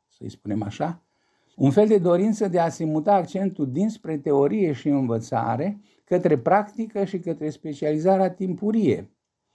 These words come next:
a tinerilor, încă de la vârsta adolescenței, dacă s-ar putea.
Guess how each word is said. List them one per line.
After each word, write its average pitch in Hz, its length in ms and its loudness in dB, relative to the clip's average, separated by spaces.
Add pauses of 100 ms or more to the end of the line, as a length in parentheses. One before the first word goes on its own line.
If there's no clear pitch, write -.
(280)
a 120 140 -4
tinerilor, 113 680 2 (240)
încă 226 340 2
de 190 100 4
la 180 120 4
vârsta 185 360 0
adolescenței, 175 800 -2
dacă 95 300 -12
s-ar - 220 -12
putea. - 480 -20